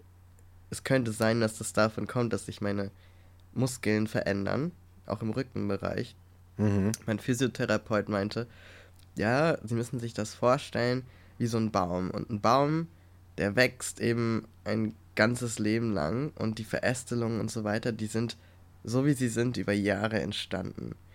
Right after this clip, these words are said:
Speaker 1: Und wenn du jetzt kommst und willst, dass der auf einmal in eine andere Richtung wächst, dann musst du halt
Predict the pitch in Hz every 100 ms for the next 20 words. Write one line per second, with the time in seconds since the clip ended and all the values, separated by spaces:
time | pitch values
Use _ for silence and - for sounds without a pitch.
0 | - - - 107 110 117 113 - - 165
1 | 127 - 104 110 123 - - - - 110
2 | - - 107 - 113 113 101 107 110 107
3 | 135 - 117 110 101 98 - - - -
4 | - - - - 107 127 135 - 123 120
5 | 117 113